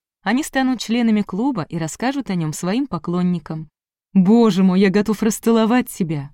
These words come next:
говорит Гаррет, вскакивая со стула. Внезапно он поднимает меня и несёт в спальню. «У нас ещё куча работы!» —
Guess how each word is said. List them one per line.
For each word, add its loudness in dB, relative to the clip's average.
говорит -4
Гаррет, -2
вскакивая -10
со -14
стула. -16
Внезапно 2
он 2
поднимает 2
меня -4
и -4
несёт -4
в -16
спальню. -6
«У 6
нас 6
ещё 0
куча 2
работы!» — 2